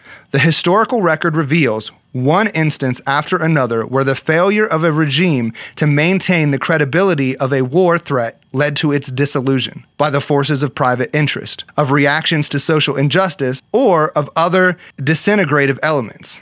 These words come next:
The organization of society for the possibility of war is the principal political stabilizer.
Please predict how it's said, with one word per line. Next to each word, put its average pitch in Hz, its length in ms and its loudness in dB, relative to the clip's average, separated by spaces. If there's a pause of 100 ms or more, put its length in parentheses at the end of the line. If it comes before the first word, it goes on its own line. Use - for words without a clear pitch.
(460)
The 151 100 0
organization 180 680 2
of 151 80 -2
society 147 580 0
for - 300 -4
the 135 100 0
possibility 165 720 0
of 131 180 0
war 139 380 2 (320)
is 156 180 0
the 135 120 0
principal 139 760 0
political 143 520 0
stabilizer. 120 800 -4